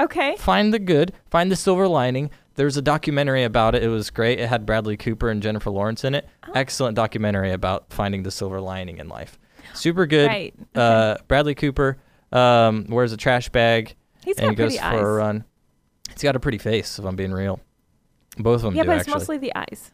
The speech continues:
Speaker 2: Yeah, he does have pretty eyes.
Speaker 1: Uh-huh.
Speaker 2: Um, but anyway, th-, that's not the point. The point is he wears a trash bag whenever he goes for a jog.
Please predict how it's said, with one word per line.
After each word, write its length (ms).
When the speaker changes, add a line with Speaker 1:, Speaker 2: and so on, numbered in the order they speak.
Speaker 2:
Yeah, 200
he 80
does 160
have 140
pretty 200
eyes. 240
Speaker 1:
Uh-huh. 200
Speaker 2:
Um, 580
but 80
anyway, 440
th-, 180
that's 220
not 160
the 60
point. 260
The 120
point 160
is 120
he 80
wears 180
a 40
trash 300
bag 240
whenever 180
he 80
goes 180
for 120
a 80
jog. 380